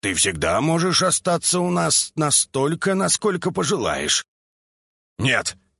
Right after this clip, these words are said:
но это уже ни в какие рамки не укладывается!" воскликнул профессор и всё же схватил за руку оторопевшего от такого внезапного предложения сына.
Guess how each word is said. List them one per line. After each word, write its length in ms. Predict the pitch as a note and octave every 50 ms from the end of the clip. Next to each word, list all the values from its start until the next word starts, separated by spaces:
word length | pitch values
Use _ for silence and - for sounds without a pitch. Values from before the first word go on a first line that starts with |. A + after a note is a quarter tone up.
| _ _ -
но 200 | F#2+ B2 D3 D#3
это 220 | D3+ - - D#3+
уже 300 | D3+ D3 C3+ D#3 F3+ D#3
ни 200 | D3 D3+ F3 F#3
в 120 | D#3 - -
какие 360 | - D#3 C#3+ - D3 C#3+ C3+
рамки 340 | C3 C3 B2+ A2+ G2 - A2+
не 160 | A2 A2 G#2+
укладывается!" 920 | G2+ F2 - A#2+ A2+ G2+ F2 F2 F2 E2+ E2+ - - F#2 E2+ D#2 C#2 - _ _ _ _ _
воскликнул 680 | - F#2+ B2 A#2 - - A#2+ A2 F2+ - A#2 A#2 A2 F2
профессор 580 | - B2+ A#2 - D#3 D3+ A#2+ - G#2 D#2+ - - _ _ -
и 100 | - B2+
всё 180 | C3+ - G3 E3+
же 140 | C3+ E3 D3+
схватил 540 | - - D#3 E3+ F#3 E3+ - - E3 B2
за 180 | G#2 E2+ D3 C3+
руку 220 | A2 G#2+ F2 B2
оторопевшего 720 | A#2 A2+ - B2+ A#2+ A#2+ F2+ C#3 B2+ A2 - - A#2+ A2 A2+
от 160 | A2 F2+ -
такого 400 | - A#2+ G2 - A#2+ G#2 G#2+ G2+
внезапного 720 | E2 E2 G2+ A2 G#2+ F#2 A#2 G#2 F2+ - A2 G#2+ G#2 G#2+
предложения 760 | E2+ - A#2 A2+ G2 A2 G#2+ G2 - G#2 F2 E2+ E2+ E2+ E2+
сына. 420 | - - F2 D2 C2 C2 A#1+ -